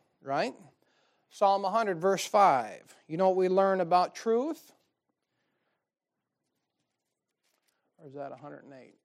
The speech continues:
I'll get there in a sec. What's that? It is verse five, okay. I've got notes written down here, but they're more like chicken scratch.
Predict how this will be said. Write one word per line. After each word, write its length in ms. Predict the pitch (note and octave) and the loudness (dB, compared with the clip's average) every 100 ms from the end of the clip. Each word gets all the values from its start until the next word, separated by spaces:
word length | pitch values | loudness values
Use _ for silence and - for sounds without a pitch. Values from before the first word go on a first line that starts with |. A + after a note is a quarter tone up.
| B2+ | _
I'll 60 | C#3+ | -20
get 180 | C#3 C3 | -20 -20
there 140 | F3 | -20
in 60 | - | -20
a 60 | - | -20
sec. 180 | - _ _ _ _ _ _ _ _ _ | -20 _ _ _ _ _ _ _ _ _
What's 160 | G3+ F3+ | -16 -12
that? 220 | E3 C4+ _ _ _ _ _ _ _ _ - | -12 -14 _ _ _ _ _ _ _ _ -14
It 140 | C3 | -10
is 100 | B2+ | -10
verse 220 | A#2 A#2 - | -10 -12 -12
five, 340 | A#2 G#2+ A2 A2+ | -14 -14 -16 -20
okay. 260 | A#2+ - - - _ _ _ _ _ _ _ - | -20 -20 -20 -20 _ _ _ _ _ _ _ -12
I've 160 | D3+ D#3+ | -10 -6
got 240 | D3 - | -8 -6
notes 320 | F3 F#3 F#3 | -6 -6 -6
written 180 | E3 A#2 | -10 -10
down 220 | C#3 C#3 | -14 -14
here, 100 | D3 | -14
but 160 | C#3 C#3+ | -16 -14
they're 80 | C#3+ | -12
more 160 | D#3 | -10
like 220 | F#3 C3+ - | -8 -10 -12
chicken 300 | C4 - B2+ | -16 -16 -20
scratch. 540 | - F#2 D2+ - - | -18 -18 -18 -20 -20